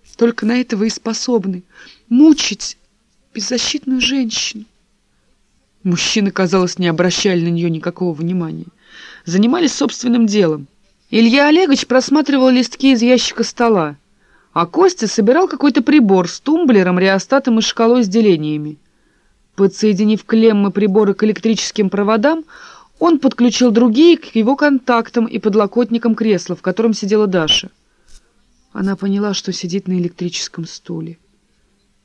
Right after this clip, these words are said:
и у неё от ужаса волосы встали дыбом. Она хотела крикнуть, но из перехваченного спазмом горла едва вырвался хриплый шёпот:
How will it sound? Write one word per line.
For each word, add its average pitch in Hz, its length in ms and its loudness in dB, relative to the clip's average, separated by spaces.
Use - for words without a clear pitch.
и 180 80 -10
у 170 80 -4
неё 175 320 -2
от 170 160 -8
ужаса 180 380 -8
волосы 170 400 -10
встали 160 340 -14
дыбом. 151 380 -14
Она 180 180 -2
хотела 190 340 -4
крикнуть, 185 600 -8
но 190 140 2
из 190 100 0
перехваченного 202 720 0
спазмом 196 560 -2
горла 226 400 2
едва 190 420 0
вырвался 208 540 -2
хриплый 202 360 -4
шёпот: - 460 -8